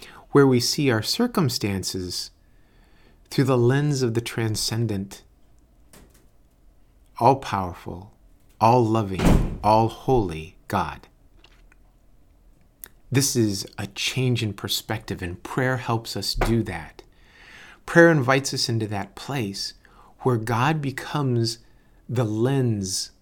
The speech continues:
the glasses through which I see my circumstances, and all of a sudden, the circumstances seem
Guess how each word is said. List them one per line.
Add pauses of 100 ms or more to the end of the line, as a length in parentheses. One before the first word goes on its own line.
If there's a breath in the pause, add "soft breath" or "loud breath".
(100)
the
glasses
through
which
I
see
my
circumstances,
and (120)
all
of
a
sudden, (420 loud breath)
the
circumstances
seem